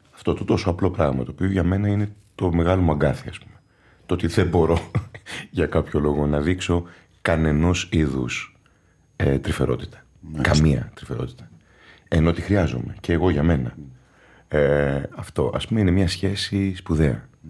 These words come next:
Speaker 1: Αυτή, αυτή με τη μάνα του. Και είναι και η μόνη πραγματικότητα συναισθηματική. Δεν έχει άλλη.
Speaker 2: Όχι.
Speaker 1: Κάτι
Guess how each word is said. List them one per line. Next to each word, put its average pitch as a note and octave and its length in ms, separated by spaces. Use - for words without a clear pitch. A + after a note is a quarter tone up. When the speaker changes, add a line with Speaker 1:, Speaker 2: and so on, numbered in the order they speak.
Speaker 1:
Αυτή, C#2+ 420
αυτή B1+ 680
με D#2 120
τη D2+ 100
μάνα D2+ 300
του. - 140
Και - 100
είναι D#3 100
και C#3 140
η A#2 80
μόνη B2+ 240
πραγματικότητα A#2+ 1000
συναισθηματική. D#2 720
Δεν F#2+ 120
έχει C#2 200
άλλη. C2 340
Speaker 2:
Όχι. F#2 340
Speaker 1:
Κάτι E2+ 560